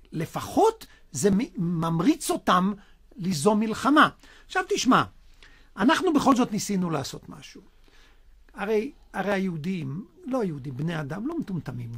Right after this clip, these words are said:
אומרים, בסך הכל, יש כאלה שאומרים, טיפשים, עלובים, לא נכון. אנשים הם בינוניים ומעלה. זה גם, אה, אפשר להגיד, עק-, עקומת גאוס. והתחילו לחשוב מה עושים. אז קודם כל,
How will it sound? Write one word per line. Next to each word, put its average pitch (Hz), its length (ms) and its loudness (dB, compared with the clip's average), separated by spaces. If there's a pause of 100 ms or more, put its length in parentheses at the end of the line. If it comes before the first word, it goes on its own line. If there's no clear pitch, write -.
אומרים, 151 240 -12
בסך - 180 -12 (280)
הכל, 269 420 2
יש 294 540 -6
כאלה 262 260 0
שאומרים, 220 560 0
טיפשים, 196 560 -4
עלובים, 196 300 -6
לא 302 140 6
נכון. 151 460 -2
אנשים 381 580 -6
הם 349 360 -8 (580)
בינוניים 208 640 2
ומעלה. 143 440 -6 (360)
זה 381 80 -8 (140)
גם, 339 320 -4
אה, 302 200 -6
אפשר 262 200 -10
להגיד, 214 260 -4
עק-, 185 140 -8 (100)
עקומת 190 440 -2
גאוס. 147 520 -4 (1160)
והתחילו 349 320 0 (120)
לחשוב 277 380 2
מה 214 100 2
עושים. 156 460 -4 (360)
אז - 160 -10
קודם 415 280 -4
כל, 381 140 2